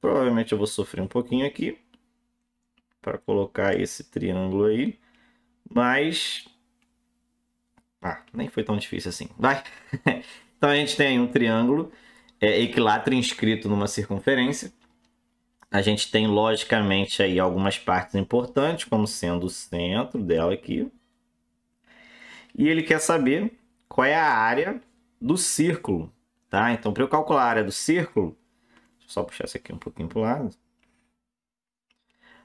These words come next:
A área do círculo, né, a gente tem que saber a fórmula.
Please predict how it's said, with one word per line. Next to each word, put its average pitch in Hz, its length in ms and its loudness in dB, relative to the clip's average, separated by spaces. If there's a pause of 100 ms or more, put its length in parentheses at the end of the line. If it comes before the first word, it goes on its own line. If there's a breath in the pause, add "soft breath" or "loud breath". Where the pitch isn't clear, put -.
(140 soft breath)
A 98 100 4
área 101 140 4
do 104 120 2
círculo, 139 680 0 (200)
né, 101 160 2
a 113 40 2
gente 101 220 0
tem 95 100 0
que 90 60 -8
saber 92 260 2
a 110 80 2
fórmula. 131 560 0